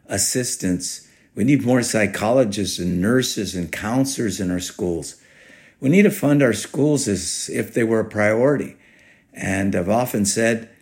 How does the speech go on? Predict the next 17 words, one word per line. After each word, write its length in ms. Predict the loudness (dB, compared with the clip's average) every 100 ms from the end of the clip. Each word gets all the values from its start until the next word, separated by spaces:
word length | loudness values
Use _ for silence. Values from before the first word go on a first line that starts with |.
| _ _ _
that 140 | -4 -2
if 140 | -2
we 80 | -4
funded 400 | 2 4 6 4
them 160 | 2 2
like 240 | 0 0
we 80 | 0
did 200 | 2 2
our 100 | 0
prisons, 720 | 2 2 4 2 2 -2 -12 _ _ _ _ -14
uh, 200 | -6 -4 0
we'd 180 | 0
be 140 | 4 4
a, 300 | 2 -2 -12 -2
much 320 | 0 0 2
better 260 | 2 4 2
off 360 | 0 -6 -18